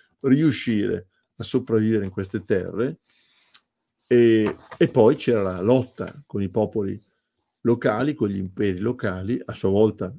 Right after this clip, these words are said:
altri pericoli non piccoli,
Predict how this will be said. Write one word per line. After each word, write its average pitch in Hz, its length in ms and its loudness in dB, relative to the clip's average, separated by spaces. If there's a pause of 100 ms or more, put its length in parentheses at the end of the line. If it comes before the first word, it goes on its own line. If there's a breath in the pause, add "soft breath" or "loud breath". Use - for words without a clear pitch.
(300)
altri 107 380 -6
pericoli 98 680 -2
non 101 300 -2
piccoli, - 520 -4